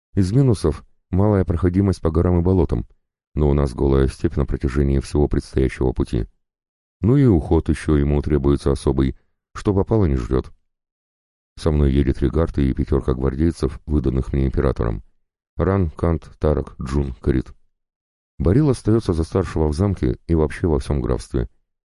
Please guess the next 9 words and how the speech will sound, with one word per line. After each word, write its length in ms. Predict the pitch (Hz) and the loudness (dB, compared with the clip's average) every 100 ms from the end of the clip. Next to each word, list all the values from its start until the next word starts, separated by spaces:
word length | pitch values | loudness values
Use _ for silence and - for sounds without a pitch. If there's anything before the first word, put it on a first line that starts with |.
| _ _ - | _ _ -6
Не 140 | 85 87 | 0 4
беру 220 | 110 151 | 4 2
с 60 | - | 0
собой 340 | 123 117 135 | 0 2 2
и 100 | - | 2
Бурхиса, 640 | 95 80 - 76 73 65 - _ _ _ | 2 2 0 -4 -2 -2 -6 _ _ _
он 160 | 127 131 | -2 0
старик 340 | - 113 101 | 2 2 2
умный, 360 | 123 95 64 | 2 2 0